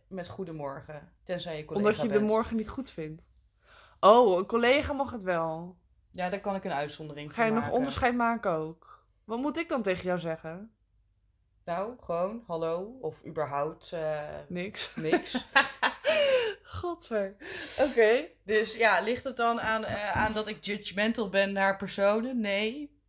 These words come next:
Speaker 2: Oh, ik heb er nog één.
Speaker 1: Nou.
Speaker 2: Mensen die mijn hele naam gebruiken.
Speaker 1: Ja, dat vind jij
Speaker 2: Oh.
Speaker 1: vreselijk, ja.
Speaker 2: Verschrikkelijk.
Speaker 1: Ja. Ik vind dat ik,
Speaker 2: Dat is
Speaker 1: eh,
Speaker 2: echt rillingen.
Speaker 1: Klopt. Ik vind het ook wel erg als je dan bijvoorbeeld, ehm,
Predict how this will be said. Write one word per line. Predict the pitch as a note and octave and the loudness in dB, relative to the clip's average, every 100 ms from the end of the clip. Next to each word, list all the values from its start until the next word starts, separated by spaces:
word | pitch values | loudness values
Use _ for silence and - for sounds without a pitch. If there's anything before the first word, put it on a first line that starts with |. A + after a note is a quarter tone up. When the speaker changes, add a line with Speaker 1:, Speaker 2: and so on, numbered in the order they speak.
| _ _ _ - - - - | _ _ _ -20 -20 -20 -4
Speaker 2:
Oh, | - C#4+ | 2 4
ik | D#4+ | 2
heb | D4+ D4+ | -2 -2
er | C4+ | 2
nog | B3 F4+ | 2 4
één. | C#4 G#3 F3 F3 | 4 4 2 -2
Speaker 1:
Nou. | F3+ F3 F3 F3+ _ _ | -2 -2 -4 -10 _ _
Speaker 2:
Mensen | G3 G#3+ A#3+ G#3+ | -2 0 0 -2
die | G#3 | -2
mijn | F#3+ | -2
hele | F#3 F#3+ F#3+ | 0 -2 -2
naam | F3 F3+ | -2 -4
gebruiken. | G3+ D#3+ D#3+ D#3+ E3+ E3+ F3 F3 _ _ | -6 -8 -8 -8 -10 -14 -14 -16 _ _
Speaker 1:
Ja, | F3+ D#3 - | -8 -8 -8
dat | - - | -16 -16
vind | F#3+ | -14
jij | F3+ D3+ | 0 6
Speaker 2:
Oh. | C4+ D4 C#4+ | 10 12 10
Speaker 1:
vreselijk, | F3+ - C3 D3+ | 4 -12 -18 -18
ja. | D3 C3+ D#3+ - - | -18 -16 -18 -20 -20
Speaker 2:
Verschrikkelijk. | F3 - - G#3+ C4 D4+ - E3+ C#3+ D3+ - | -20 -16 -10 -6 -4 -4 -4 -2 -2 -6 -14
Speaker 1:
Ja. | G3+ F3+ - - _ _ _ _ - | -8 -8 -8 -14 _ _ _ _ -8
Ik | - A#3 | -6 -4
vind | C4+ C4 | -2 -2
dat | C4+ - | -4 -4
ik, | A#3 - - | -4 -4 -2
Speaker 2:
Dat | B3 | 0
is | D4+ | 2
Speaker 1:
eh, | - | 2
Speaker 2:
echt | B3 | 2
rillingen. | G3+ F#3 F#3 F3 E3+ F#3 G#3 | 2 0 0 -4 -8 -10 -12
Speaker 1:
Klopt. | - G3+ E3+ - | -6 -6 -6 -8
Ik | A3+ | -8
vind | C4+ A#3+ | -8 -8
het | - | -6
ook | G#3 A#3 | -6 -6
wel | B3 - | -8 -8
erg | E3+ F#3 A3 | -4 -2 -4
als | - F#3+ | -6 -10
je | - | -8
dan | F#3+ | -10
bijvoorbeeld, | F#3+ - F#3 F#3 F#3 F#3 | -10 -12 -8 -6 -6 -8
ehm, | - F3 E3+ E3+ E3+ E3 | -10 -6 -4 -4 -6 -8